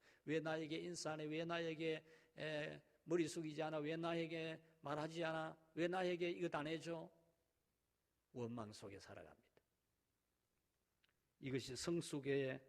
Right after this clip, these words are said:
척도입니다. 이제 받게 해달라는 기도를 많이 하기보다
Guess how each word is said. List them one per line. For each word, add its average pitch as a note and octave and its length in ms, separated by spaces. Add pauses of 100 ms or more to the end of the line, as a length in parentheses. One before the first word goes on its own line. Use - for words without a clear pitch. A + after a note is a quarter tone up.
척도입니다. B2 840 (1120)
이제 A#2+ 180
받게 C#3+ 420
해달라는 B2+ 460
기도를 A#2+ 380
많이 G#2+ 260
하기보다 G2+ 640